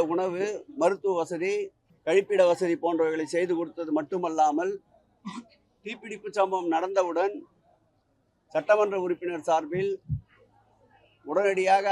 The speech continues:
அந்த மக்களுக்கு ஐயாயிரமும் அரிசி, அத்தியாவசிய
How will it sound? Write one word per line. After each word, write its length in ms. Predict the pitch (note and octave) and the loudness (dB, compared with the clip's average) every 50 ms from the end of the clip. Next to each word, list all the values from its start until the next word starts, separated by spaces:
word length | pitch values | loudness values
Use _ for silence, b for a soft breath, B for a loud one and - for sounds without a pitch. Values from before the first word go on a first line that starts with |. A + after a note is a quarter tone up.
| F3+ | 0
அந்த 100 | E3 E3+ D#3 D3+ | 0 0 -2 -2
மக்களுக்கு 500 | D#3+ - - G3+ F#3 F3 D#3+ - E3 F3 F#3+ G3+ G3+ G3 - _ _ _ _ _ _ _ _ _ _ _ _ _ _ _ _ | -4 -4 -6 -6 -6 -6 -6 -6 -6 -6 -6 -6 -8 -10 -12 _ _ _ _ _ _ _ _ _ _ _ _ _ _ _ _
ஐயாயிரமும் 800 | - C#3+ E3 F#3+ F#3+ F#3+ F#3+ F3+ E3+ E3+ E3 E3+ F3 F#3+ - G3+ - - _ _ _ _ _ _ _ _ _ _ _ | -4 -2 0 2 2 2 2 0 0 -2 -2 -2 -2 -2 -2 -4 -8 -14 _ _ _ _ _ _ _ _ _ _ _
அரிசி, 380 | - D3+ E3+ F#3+ F#3 - G#3 G#3+ G#3+ G#3 - - | 0 0 0 0 -2 -4 -8 -8 -8 -6 -4 -4
அத்தியாவசிய 480 | D#3+ D#3+ F#3+ G3+ G#3 G3 F#3 - F#3 | -4 -2 0 -2 -2 -2 -4 -4 -6